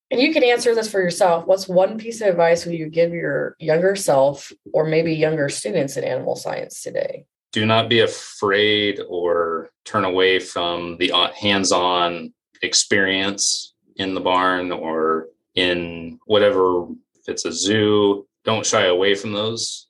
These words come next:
Speaker 2: opportunities to get that experience. They may not always be the best paying, but the experience is gonna be invaluable in the long run. So I would definitely encourage all students not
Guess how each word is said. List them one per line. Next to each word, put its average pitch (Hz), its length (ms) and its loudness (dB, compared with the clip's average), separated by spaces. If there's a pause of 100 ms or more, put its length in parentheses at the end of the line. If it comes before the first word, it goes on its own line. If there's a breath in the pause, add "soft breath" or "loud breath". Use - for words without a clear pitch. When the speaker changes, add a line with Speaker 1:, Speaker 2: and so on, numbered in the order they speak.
(120)
Speaker 2:
opportunities 104 800 2
to 92 80 -4
get 90 220 2
that 87 140 0
experience. - 920 -2 (140)
They 76 120 -2
may 80 240 -2
not 82 260 0
always 82 340 -2
be 87 200 0
the 87 100 0
best 85 340 0
paying, 98 480 0
but 92 200 0 (100)
the 95 120 2
experience 98 580 0
is 87 120 -6
gonna 87 220 -6
be 87 140 0
invaluable 82 640 0
in 78 80 -10
the 78 60 -10
long 76 340 -10
run. - 160 -18 (160)
So 82 580 0
I 95 140 4
would 95 200 2
definitely 90 480 0
encourage 87 540 0
all 92 220 2
students 87 460 -2
not - 280 -4